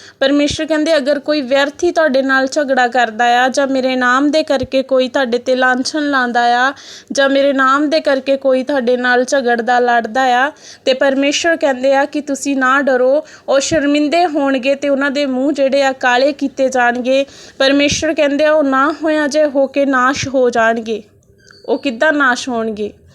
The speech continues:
ਪਰਮੇਸ਼ਵਰ ਕਹਿੰਦੇ ਆ ਕਿ ਜਿਹੜੇ ਤੁਹਾਡੇ ਨਾਲ ਬਿਨਾਂ ਮਤਲਬ ਤੋਂ ਝਗੜਦੇ। ਹੁਣ ਦੇਖਦੇ ਆ ਕਿ ਪ੍ਰਭੂ ਯੀਸ਼ੂ ਮਸੀਹ, ਜਿਵੇਂ ਪ੍ਰਭੂ ਯੀਸ਼ੂ ਮਸੀਹ ਦੇ ਨਾਲ ਲੋਕਾਂ ਨੇ ਵਿਅਰਥੀ ਵੈਰ ਕੀਤਾ। ਕਿਉਂ ਕੀਤਾ? ਕਿਉਂਕਿ ਉਹ ਸੱਚੀਆਂ ਗੱਲਾਂ ਦੱਸਦੇ ਸੀ,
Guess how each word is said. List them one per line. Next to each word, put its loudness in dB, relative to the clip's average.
ਪਰਮੇਸ਼ਵਰ 2
ਕਹਿੰਦੇ 2
ਆ 4
ਕਿ -2
ਜਿਹੜੇ 0
ਤੁਹਾਡੇ 0
ਨਾਲ 0
ਬਿਨਾਂ 0
ਮਤਲਬ 0
ਤੋਂ -2
ਝਗੜਦੇ। 0
ਹੁਣ -2
ਦੇਖਦੇ 0
ਆ 4
ਕਿ -4
ਪ੍ਰਭੂ 0
ਯੀਸ਼ੂ 0
ਮਸੀਹ, -2
ਜਿਵੇਂ 0
ਪ੍ਰਭੂ 0
ਯੀਸ਼ੂ 0
ਮਸੀਹ 0
ਦੇ 0
ਨਾਲ 2
ਲੋਕਾਂ 0
ਨੇ -2
ਵਿਅਰਥੀ 0
ਵੈਰ 2
ਕੀਤਾ। -4
ਕਿਉਂ 2
ਕੀਤਾ? 0
ਕਿਉਂਕਿ -2
ਉਹ 2
ਸੱਚੀਆਂ -2
ਗੱਲਾਂ 2
ਦੱਸਦੇ 0
ਸੀ, -2